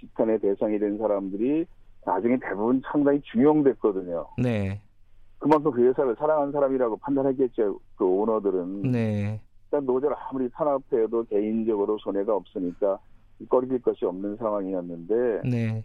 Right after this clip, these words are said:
Speaker 1: 이번 판결이 그런 노사 관행을 사라지게 하는 계기가 될 수 있도록 향후에 돼가는 모습도 지속적으로 관심을 가지고 지켜볼
Speaker 2: 네.
Speaker 1: 필요가 있습니다.
Speaker 2: 네, 한 가지만 더 짚어보면요.
Speaker 1: 네.
Speaker 2: 판결에서 그 삼성전자 서비스 지회,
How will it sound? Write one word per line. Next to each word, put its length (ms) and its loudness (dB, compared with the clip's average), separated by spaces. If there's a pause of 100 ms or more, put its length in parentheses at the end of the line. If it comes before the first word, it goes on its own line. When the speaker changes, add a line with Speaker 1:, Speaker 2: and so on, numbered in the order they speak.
Speaker 1:
이번 320 -2
판결이 500 0
그런 260 0
노사 300 2
관행을 400 -2
사라지게 520 2
하는 260 -2
계기가 280 0
될 200 0
수 140 -8
있도록 640 0 (440)
향후에 720 2 (120)
돼가는 440 4
모습도 560 -2 (500)
지속적으로 600 0
관심을 440 -2
가지고 320 0
지켜볼 420 -2
Speaker 2:
네. 40 -8
Speaker 1:
필요가 260 -4
있습니다. 840 -2
Speaker 2:
네, 140 0
한 260 0
가지만 260 2
더 100 2
짚어보면요. 840 0 (400)
Speaker 1:
네. 200 -4
Speaker 2:
판결에서 840 2
그 100 -4
삼성전자 600 2
서비스 360 -2
지회, 420 2